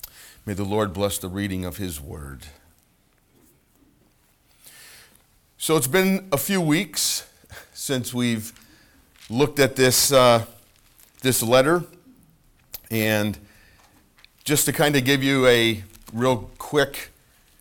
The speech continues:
overview again, that, uh, the Apostle John, the very elder Apostle John, is writing a pastoral letter to churches that he is very concerned about.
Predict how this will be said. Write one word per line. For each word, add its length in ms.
overview 480
again, 340
that, 260
uh, 280
the 220
Apostle 760
John, 500
the 240
very 420
elder 540
Apostle 840
John, 640
is 200
writing 360
a 60
pastoral 640
letter 360
to 460
churches 640
that 180
he 100
is 140
very 200
concerned 500
about. 480